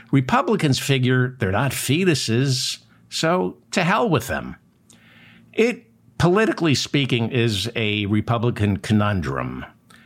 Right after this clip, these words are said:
How do you toss out a mother and father if their child is an American citizen? Well, Republican presidential candidate Vivek Ramaswamy has a solution. Deport the baby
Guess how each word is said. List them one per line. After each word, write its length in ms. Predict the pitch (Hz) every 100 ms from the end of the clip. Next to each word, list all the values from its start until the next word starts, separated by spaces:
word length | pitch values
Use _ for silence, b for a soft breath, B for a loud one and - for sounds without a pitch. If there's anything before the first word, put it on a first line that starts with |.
| B
How 260 | - 127 165
do 80 |
you 160 | 175 143
toss 540 | 127 - 127 120 -
out 500 | 123 113 101 104 - - _
a 140 | 110 98
mother 420 | 101 113 117 107
and 140 | 95
father 560 | - 151 151 127 110 104
if 220 | 120 -
their 160 | 107 98
child 720 | - 120 117 104 98 98 -
is 340 | 113 98 90
an 80 | 110
American 540 | 95 78 71 73 87
citizen? 680 | 76 - 135 110 - 65 - - B B B B B
Well, 400 | 156 175 170 180 -
Republican 920 | 131 127 139 151 135 139 135 135 - _ _ -
presidential 520 | 120 117 113 110 107
candidate 560 | 107 95 92 104 110
Vivek 460 | 85 120 113 127 127
Ramaswamy 840 | - 101 113 107 175 214 190 160 156
has 360 | 101 110 110 131
a 80 |
solution. 760 | 123 - 147 185 185 - 71 - b b b b b _
Deport 600 | 156 131 - 170 165 - -
the 160 | 139
baby 720 | 135 123 101 95 95 92 92